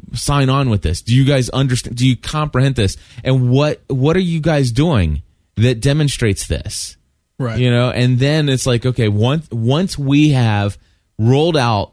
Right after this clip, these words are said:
Speaker 1: the full, complete understanding of how we are rethinking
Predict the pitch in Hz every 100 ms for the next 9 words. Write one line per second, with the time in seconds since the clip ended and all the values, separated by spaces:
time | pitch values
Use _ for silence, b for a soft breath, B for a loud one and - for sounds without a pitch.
0 | _ - 113 117 - - 170 175 180 -
1 | 135 - 151 139 139 123 131 120 110 101
2 | 110 110 104 120 147 135 110 104 127 143
3 | - 139 139 139 143